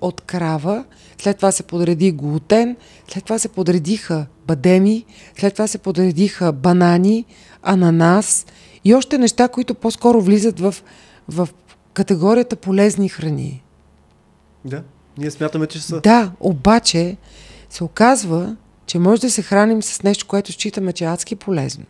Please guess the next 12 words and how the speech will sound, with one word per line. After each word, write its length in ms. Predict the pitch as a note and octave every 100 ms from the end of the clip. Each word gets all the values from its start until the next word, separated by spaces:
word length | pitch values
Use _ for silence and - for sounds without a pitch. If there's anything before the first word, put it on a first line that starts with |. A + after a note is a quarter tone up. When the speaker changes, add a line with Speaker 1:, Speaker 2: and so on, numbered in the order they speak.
| _ _ _ -
Speaker 1:
Защото 240 | - F#3+ -
всички 300 | G3 - A3+
казват, 380 | - F#3+ E3+
че, 100 | F#3
примерно, 280 | - F#3 F#3
да 60 | F3
ядеш 200 | E3+ F#3
сурови 380 | - F3+ F3+ E3
бадеми 360 | D#3+ E3+ F3+
е 40 | F#3+
много 260 | G3+ F3+
полезно. 460 | D3+ D3 C3+ -